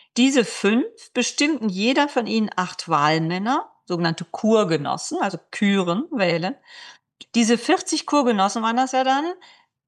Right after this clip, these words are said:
Vierzig Kurgenossen losten aus ihrer Mitte wieder zehn aus. Diese zehn bestimmten dann wieder zwanzig Kurgenossen. Diese zwanzig würfelten untereinander wiederum zehn aus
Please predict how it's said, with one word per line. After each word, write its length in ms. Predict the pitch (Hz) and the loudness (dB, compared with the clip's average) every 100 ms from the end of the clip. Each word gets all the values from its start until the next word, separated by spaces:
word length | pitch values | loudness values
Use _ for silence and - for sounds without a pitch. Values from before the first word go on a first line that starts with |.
| _ | _
Vierzig 300 | 269 269 - | -2 -2 -4
Kurgenossen 420 | 269 247 240 240 | 0 2 0 2
losten 280 | 233 254 240 | 2 2 -2
aus 140 | 202 | -6
ihrer 200 | 226 214 | -4 -2
Mitte 300 | 208 208 220 | -2 -2 -4
wieder 260 | 175 180 170 | -4 -6 -6
zehn 380 | - 214 180 156 | -4 0 0 -2
aus. 640 | - 151 202 415 - - _ - _ - | -6 -6 -4 -6 -10 -18 _ -20 _ -2
Diese 260 | 226 226 | 0 0
zehn 580 | 226 - 240 247 294 359 | -2 -2 2 4 4 2
bestimmten 480 | 311 - 262 262 208 | -2 -2 -2 -2 0
dann 220 | 196 196 | 0 2
wieder 280 | 185 160 147 | -2 -4 -4
zwanzig 840 | - - 160 127 131 - 202 247 - | -6 -8 -2 -4 -4 -8 -6 -8 -2
Kurgenossen. 680 | 269 262 277 269 294 - - _ _ - - - - | 0 2 0 -2 -4 -8 -20 _ _ -20 -20 -8 2
Diese 280 | 254 226 | 4 4
zwanzig 760 | 226 - 156 165 202 254 311 - | 0 -6 0 0 2 -2 -4 -6
würfelten 480 | 202 226 240 240 208 | 0 0 0 -2 -4
untereinander 640 | 196 196 190 180 180 160 | -4 -4 -2 0 0 -2
wiederum 400 | 175 160 135 123 | -2 -4 -6 -12
zehn 480 | - - 147 135 - | -8 0 2 2 -2
aus 400 | - 220 370 - | -2 -2 -2 -6